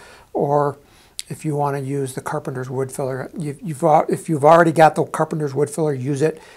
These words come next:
It sands really nice, and it'll, it'll do the exact same job. And the gap here between the panels on the vertical tail, I went ahead and filled that with thick super glue. Um, I laid it in there, and then I had to sand it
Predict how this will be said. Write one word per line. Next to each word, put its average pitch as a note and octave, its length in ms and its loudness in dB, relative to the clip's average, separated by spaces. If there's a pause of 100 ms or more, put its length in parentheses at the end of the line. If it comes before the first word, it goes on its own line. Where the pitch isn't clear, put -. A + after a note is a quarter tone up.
(240)
It D3 180 -8
sands C#3+ 400 -2
really D3 260 0
nice, C3 440 -4
and C3 80 -8
it'll, B2+ 200 -6
it'll C#3+ 160 -6
do C#3 220 -2
the C3 120 -4
exact C3+ 420 -4
same C3 320 -6
job. B2+ 360 -8 (560)
And F3+ 160 0
the E3 60 0
gap D#3+ 440 4
here E3+ 360 0
between D#3 560 -4
the C#3 80 -6
panels E3+ 500 -2
on C#3 140 -2
the C3 60 -8
vertical D#3 380 0
tail, E3+ 440 -2 (400)
I F#3 80 4
went D4+ 240 2
ahead G3 340 2
and D#3+ 260 -6
filled F3+ 380 4
that E3+ 460 6
with D#3 320 -2
thick F#3+ 380 -4
super A3+ 580 -2
glue. C3 400 -6 (800)
Um, D3 400 -4
I E3+ 100 -2
laid F#3 360 6
it F#3 100 4
in F#3 220 0
there, F3 320 2
and D#3 180 -6
then E3 140 -4
I D#3+ 60 -2
had C#3 280 -4
to D3+ 80 -10
sand D#3+ 380 -2
it D#3 200 -4